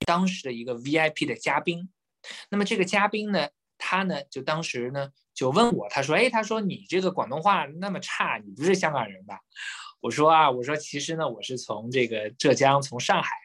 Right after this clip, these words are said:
过来的。”他就说，“啊”，他说，“那你的广东话也不错了。”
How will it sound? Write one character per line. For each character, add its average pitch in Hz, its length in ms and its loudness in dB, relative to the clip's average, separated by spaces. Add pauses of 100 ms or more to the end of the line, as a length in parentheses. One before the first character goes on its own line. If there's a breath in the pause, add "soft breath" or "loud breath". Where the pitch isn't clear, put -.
(140)
过 151 160 2
来 202 220 -6
的。” - 200 -12 (680 loud breath)
他 202 120 0
就 202 80 4
说 185 180 2
，“啊”， 214 520 4
他 160 120 -6
说 175 200 -8
，“那 269 200 -2
你 160 120 -4
的 127 100 -10
广 120 180 -8
东 127 100 -6
话 143 140 0
也 120 80 -2
不 - 140 -18
错 165 300 4
了。” 117 80 -6